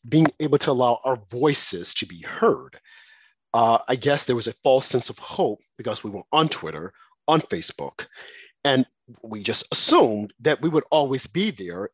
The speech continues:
and we would be able to speak freely. But then the, we started hearing rumblings of shadow banning. Twitter was shadow banning people, uh,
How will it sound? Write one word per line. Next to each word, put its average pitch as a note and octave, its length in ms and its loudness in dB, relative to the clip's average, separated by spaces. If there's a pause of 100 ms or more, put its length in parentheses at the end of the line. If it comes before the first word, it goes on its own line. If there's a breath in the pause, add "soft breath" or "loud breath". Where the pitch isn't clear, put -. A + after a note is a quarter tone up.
and B2 280 2 (440)
we F#3+ 100 0
would F3 220 2
be C#3 220 -6
able C3 200 -2
to - 100 -2
speak - 380 -6
freely. D4+ 440 0 (1700 loud breath)
But F3 200 2
then G3+ 400 8
the, D3 600 -2 (340)
we F3 100 2
started F3 340 6
hearing E3 400 4
rumblings C#3+ 440 0
of C#3 140 -4 (720)
shadow D3+ 400 2
banning. C3 600 -6 (1160)
Twitter D#3+ 280 4
was C#3+ 300 2
shadow D3 340 4
banning C3 320 2
people, C3 640 -2 (400)
uh, G#2+ 260 -2